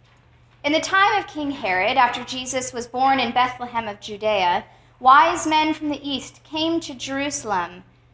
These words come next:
asking, "Where is the child who has been born King of the Jews? For we observed his star at its rising, and we have come to pay him homage." When King Herod heard this, he was frightened, and all Jerusalem with him.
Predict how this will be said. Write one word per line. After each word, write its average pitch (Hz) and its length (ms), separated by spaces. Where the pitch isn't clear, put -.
asking, 294 480
"Where 370 240
is - 160
the 381 100
child 302 600
who 240 100
has 247 120
been 269 260
born 277 440
King 349 380
of 330 120
the 302 60
Jews? 190 680
For 294 180
we 302 140
observed 285 520
his 233 140
star 285 540
at 208 80
its 196 240
rising, 233 460
and 202 100
we 208 80
have 202 140
come 302 320
to 277 120
pay 254 240
him 254 220
homage." 180 680
When 240 220
King 247 240
Herod 247 380
heard 285 360
this, 180 380
he 226 120
was 196 120
frightened, 185 680
and 240 100
all 277 200
Jerusalem 262 600
with 247 200
him. 185 400